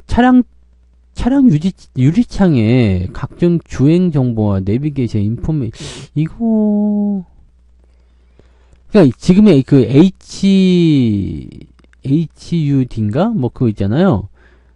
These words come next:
그 창문에다 이렇게 쏴두는 거. 이제 그거를 이제 운전석부터 조수석까지 쭉 연결시킬 수 있는 그런 <clears throat> 것을 이제 하겠다라는 부분인 것 같은데,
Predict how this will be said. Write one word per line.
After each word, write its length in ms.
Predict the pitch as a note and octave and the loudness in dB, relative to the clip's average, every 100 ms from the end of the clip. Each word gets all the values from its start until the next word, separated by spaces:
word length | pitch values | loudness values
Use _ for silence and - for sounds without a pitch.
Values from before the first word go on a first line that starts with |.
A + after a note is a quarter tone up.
| _ - | _ -8
그 320 | B2+ G#2+ G2+ - | -4 -2 -4 -4
창문에다 500 | - A#3+ A3+ F#3+ C3+ | 0 4 4 2 0
이렇게 140 | G#2+ | -2
쏴두는 520 | G#2 F#3+ A3 G#3 A#2+ | -2 -2 0 0 0
거. 380 | G2+ G#2 B2 F#2 - - _ | -2 -2 -2 -4 -10 -20 _
이제 120 | B2 - | -12 -4
그거를 640 | D3 G3+ G#3+ E3+ F3 D3 | -2 2 2 4 4 2
이제 180 | A2+ A#2 | 0 -2
운전석부터 600 | A#2 D#3 G3 F3 E3 D3+ | 2 4 4 2 -2 -2
조수석까지 680 | - C3 E3 D3+ B2 A2+ A2 | 0 0 0 -2 -4 -4 -6
쭉 380 | - G#3+ A3 F#3 | -2 2 2 2
연결시킬 560 | A2+ A#2 C3 - - C3 | 0 0 -2 -4 -6 -6
수 160 | - | -6
있는 420 | G2+ F#2+ G#2+ G3+ A3+ - _ - | -8 -6 -2 -2 -4 -14 _ -8
그런 400 | A#2+ A2+ G2+ - _ - | -4 -2 -2 -6 _ -6
<clears throat> 580 | - F3+ D3+ A2+ - - | 0 4 4 2 -2 -6
것을 420 | A2 A#2 A2+ G#2 | -4 0 0 -2
이제 260 | - F#2 F#2 - - _ | -4 -6 -8 -14 -20 _
하겠다라는 720 | - F3+ - - D3 A2+ A2+ | -4 -4 -4 -2 -2 -2 -4
부분인 340 | - A#2 A2 | -4 -4 -4
것 80 | A2+ | -4
같은데, 640 | G#2+ G#2 G2+ C3+ C#3 F#2 | -6 -8 -8 -4 -4 -6